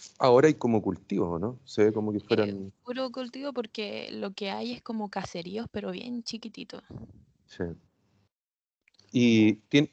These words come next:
Speaker 1: tienen alguna idea de partido general?
Speaker 2: Es que nosotros ya hicimos como el master plan, eso ya
Speaker 1: ¿Ya?
Speaker 2: está como listo. Lo que, lo que estamos haciendo ahora, que creo que también tengo algunos compañeros aquí ahora de taller,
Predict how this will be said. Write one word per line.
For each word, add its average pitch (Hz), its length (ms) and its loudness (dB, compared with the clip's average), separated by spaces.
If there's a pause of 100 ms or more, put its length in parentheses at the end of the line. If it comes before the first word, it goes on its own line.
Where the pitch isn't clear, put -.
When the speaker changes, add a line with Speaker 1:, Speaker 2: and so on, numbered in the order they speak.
Speaker 1:
tienen 151 240 4
alguna 143 320 6
idea 123 380 6
de 139 100 6
partido 131 380 2
general? 104 440 2 (760)
Speaker 2:
Es 214 140 -4
que 233 200 -2
nosotros 247 440 -4
ya 269 100 -6
hicimos 240 460 -8
como 262 540 -6
el 233 160 -2
master 220 420 -6
plan, - 280 -10 (120)
eso 233 200 -8
ya 233 100 -6
Speaker 1:
¿Ya? 233 60 -6 (180)
Speaker 2:
está - 60 0
como 220 300 -8
listo. 196 420 -10 (380)
Lo 196 220 -6
que, 196 800 -8 (360)
lo 202 140 -8
que 202 60 -10
estamos 233 340 -4
haciendo 254 240 -6
ahora, 294 400 -10
que 233 140 -16
creo 240 180 -4
que 240 140 -8
también 226 360 -8
tengo 254 220 -8
algunos 269 280 -10
compañeros 262 480 -10
aquí 262 180 -12
ahora 262 200 -10
de 262 120 -10
taller, 262 340 -10